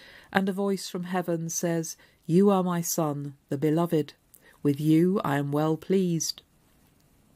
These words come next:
Most of us, when we start a new job or take on a new role, suffer a bit from imposter syndrome,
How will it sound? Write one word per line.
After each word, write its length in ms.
Most 280
of 100
us, 280
when 180
we 80
start 380
a 60
new 220
job 340
or 100
take 300
on 100
a 80
new 240
role, 380
suffer 460
a 60
bit 220
from 240
imposter 560
syndrome, 680